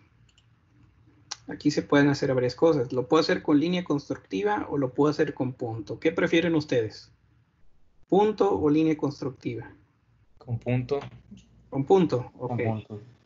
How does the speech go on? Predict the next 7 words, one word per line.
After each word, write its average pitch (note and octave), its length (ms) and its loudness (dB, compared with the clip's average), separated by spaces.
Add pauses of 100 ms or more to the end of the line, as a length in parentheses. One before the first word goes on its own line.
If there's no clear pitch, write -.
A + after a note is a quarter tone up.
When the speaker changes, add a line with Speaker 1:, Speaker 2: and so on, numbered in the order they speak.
(840)
Speaker 1:
Bueno, C3+ 220 0
entonces D3 200 2
me D3 120 8
voy D#3 160 4
para G3 160 2
acá F#3+ 140 0
arriba. F3+ 420 0